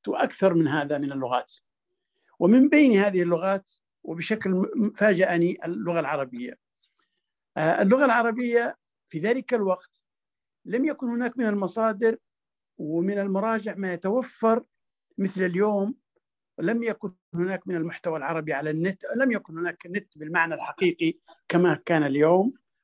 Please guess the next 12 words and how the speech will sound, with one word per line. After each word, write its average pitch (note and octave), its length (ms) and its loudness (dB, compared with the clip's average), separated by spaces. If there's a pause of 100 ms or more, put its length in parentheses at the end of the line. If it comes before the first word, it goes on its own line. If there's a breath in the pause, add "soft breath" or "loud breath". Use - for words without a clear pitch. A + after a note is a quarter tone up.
ولم G#3+ 200 4
يكن A3+ 220 0
هناك F3+ 280 0
محتوى F3 560 -2 (680)
مشجع. F#3 760 -2
واليوم A3+ 580 -2 (460)
أعتقد F#3 580 -6 (600)
أن F3 140 0
وجود F3 380 0
هذا G3 180 -2
المحتوى F3+ 440 -4
العربي D3 640 -4